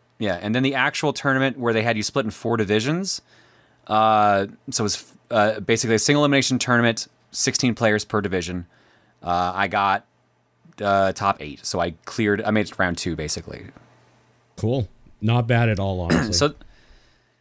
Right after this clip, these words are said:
Speaker 1: so they were paying out for ba-, basically, if you played at all, you made money. So I think I made four hundred and fifty bucks U S, and I guess that'll be added on to my, like, my Twitch payout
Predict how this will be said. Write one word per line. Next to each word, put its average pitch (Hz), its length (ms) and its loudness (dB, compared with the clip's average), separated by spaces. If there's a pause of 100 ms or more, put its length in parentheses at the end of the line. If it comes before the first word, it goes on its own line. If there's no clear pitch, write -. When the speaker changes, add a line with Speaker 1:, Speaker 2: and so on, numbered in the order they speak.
(220)
Speaker 1:
so - 180 -2
they 147 100 2
were 185 140 4
paying 156 340 4
out 143 240 0
for 123 120 -2
ba-, 110 140 0
basically, 107 600 0
if 107 80 0
you 113 80 0
played 113 260 0
at 110 80 0
all, 104 400 2
you 113 140 0
made 110 180 2
money. 113 300 0
So 107 160 0
I 98 80 2
think 110 240 -4
I 113 60 0
made 104 360 0
four - 540 -4
hundred 107 260 0
and 95 100 -2
fifty 98 200 -2
bucks 87 280 -4
U 82 140 -4
S, 78 200 -4
and 87 60 -6
I 80 60 -6
guess 104 300 -2
that'll 104 140 0
be 98 100 -4
added 95 200 0
on 95 160 -2
to 95 60 -6
my, 92 140 -6
like, 87 160 -12
my 85 100 -6
Twitch - 540 -4
payout 73 340 -2